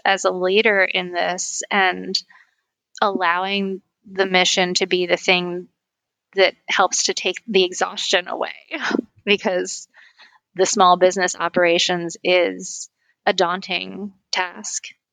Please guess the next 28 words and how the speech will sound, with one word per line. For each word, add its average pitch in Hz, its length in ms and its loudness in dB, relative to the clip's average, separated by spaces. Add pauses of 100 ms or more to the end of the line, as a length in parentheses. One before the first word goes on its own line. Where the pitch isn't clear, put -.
(140)
in 185 140 -2
this 180 180 0
economy. 180 560 -4 (640)
So 180 520 4 (260)
knowing 185 460 2
that 170 360 0 (260)
now, 190 600 0 (680)
I, 220 100 4 (460)
I 220 60 2
try 226 280 -4
not 226 260 -2
to 202 340 0 (300)
associate 196 540 2
it 190 80 2
with, 185 160 -2
like, 175 220 2 (100)
a 202 100 4
weight 185 260 -2
on 185 80 -16
my 180 120 -6
shoulders, 180 440 0
but 190 120 0
I 175 80 4
do - 180 -6
feel - 340 -2
it - 360 -12
very 196 380 0
much - 500 -4